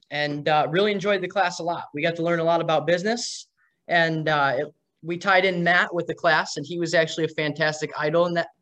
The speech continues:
during that process. He allowed us to actually go through, um, basically a mock simulation, but it was real, I should say, about doing a Clemens Center.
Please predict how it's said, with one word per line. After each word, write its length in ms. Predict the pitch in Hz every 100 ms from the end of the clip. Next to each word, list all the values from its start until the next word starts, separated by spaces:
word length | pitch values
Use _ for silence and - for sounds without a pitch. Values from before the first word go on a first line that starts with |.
| _ -
during 200 | 180 170
that 180 | 165 165
process. 680 | 151 143 165 214 - - _ _ _ _ _
He 200 | - 190
allowed 320 | 165 170 190
us 120 | 208 -
to 100 | 165
actually 340 | 185 - 185
go 300 | 170 185 185 -
through, 640 | 185 180 180 180 175 165 -
um, 600 | 147 143 139 139 139 131 _ _ _ -
basically 300 | 185 233 262
a 60 | 156
mock 340 | 147 170 175
simulation, 560 | - 170 160 180 170 139
but 120 | 147
it 60 |
was 200 | 135 127 _ _ _ -
real, 440 | 135 147 170 220 233
I 80 |
should 180 | 202 202
say, 280 | 208 214 262 _ _ _ -
about 460 | 160 170 160 156 - - 151
doing 340 | 180 180 170
a 340 | 156 147 139 139
Clemens 320 | 175 175 180
Center. 320 | 202 196 254